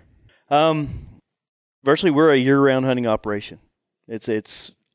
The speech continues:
exotics, whitetails. We, we just move right into the next season. We try to take a month off between each if we can, but we're just so busy right now, just moving, moving into different,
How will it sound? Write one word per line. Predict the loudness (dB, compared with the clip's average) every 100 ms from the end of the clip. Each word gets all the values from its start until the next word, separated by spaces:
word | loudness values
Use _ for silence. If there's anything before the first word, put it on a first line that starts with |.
| _
exotics, | -10 0 2 2 -2 -8 -12 -12 _ -4
whitetails. | -2 0 0 2 2 -2 -8
We, | -10 -10 -10
we | -14
just | -14 -10
move | -8 -4
right | -2 -4
into | -6
the | -8
next | -10 -10
season. | -8 -8 -10 -14 _ _
We | -6
try | -4
to |
take | -2 -4
a | -6
month | -8 -6
off | -6 -6
between | -10 -12 -12 -12 -16 _ _ _ _
each | -12 -10 -10
if | -10 -10
we |
can, | -10 -6 -6 -6 _ _ _ _ _ _
but | -18
we're | -14
just | -12 -10
so | -8
busy | -8 -8 -8
right | -12
now, | -12 -14
just | -16 -18 -20 _
moving, | -8 -8 -8 -4
moving | 0 0 0
into | -2 -4
different, | -4 -4 -6